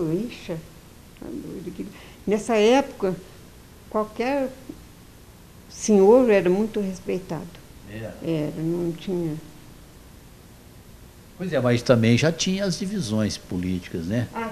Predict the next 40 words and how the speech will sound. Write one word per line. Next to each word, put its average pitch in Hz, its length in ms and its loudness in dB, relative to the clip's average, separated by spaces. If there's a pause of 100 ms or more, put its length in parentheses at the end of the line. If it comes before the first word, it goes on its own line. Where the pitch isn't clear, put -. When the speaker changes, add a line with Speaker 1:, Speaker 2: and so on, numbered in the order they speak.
Speaker 1:
tinha. 135 140 -14 (1120)
Speaker 2:
É, 92 1000 -10
tinha 101 200 -6
o 98 440 -4 (420)
P 107 120 -2
S - 260 2
D 135 220 6
e 165 60 8
o 156 60 6
D 127 120 6
N, 165 520 6 (680)
já 117 220 2
tinha 123 340 6
isso. 85 340 0 (180)
Speaker 1:
Tinha. 151 200 -10 (400)
Speaker 2:
Só 107 100 -8
lembra 127 300 2
disso, 151 340 2
não? 73 80 -8 (180)
Speaker 1:
Lembro. 208 480 4 (720)
Lembro 175 380 -6
quando 180 140 -4
fundou 185 360 -6
esse 170 160 -8
negócio 170 400 -6
aí, 165 240 -4
primeira 160 320 0
vez, 160 300 -4 (340)
que - 80 -4
era 165 100 -2
o - 20 -4
P 156 140 -4
S 160 260 -2
D 160 140 0
B, 185 280 0 (100)
a 165 140 0 (220)
P 185 140 2
S, 180 340 -2 (680)
P 170 80 -4
S, 175 480 -4